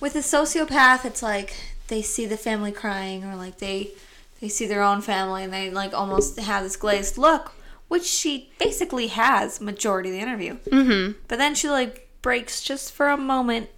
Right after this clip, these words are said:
Speaker 1: and you kind of realize she's lost her, her, uh, momentum.
Speaker 2: Yeah.
Speaker 1: Yeah. What, c-, congratulations. Good job on this interviewer.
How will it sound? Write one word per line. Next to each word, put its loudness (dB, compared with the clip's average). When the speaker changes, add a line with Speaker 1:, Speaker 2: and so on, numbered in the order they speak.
Speaker 1:
and -2
you -4
kind -2
of -6
realize 2
she's -6
lost 2
her, -10
her, -2
uh, -4
momentum. -4
Speaker 2:
Yeah. 6
Speaker 1:
Yeah. -10
What, -2
c-, -8
congratulations. -4
Good -8
job 2
on -4
this -12
interviewer. -10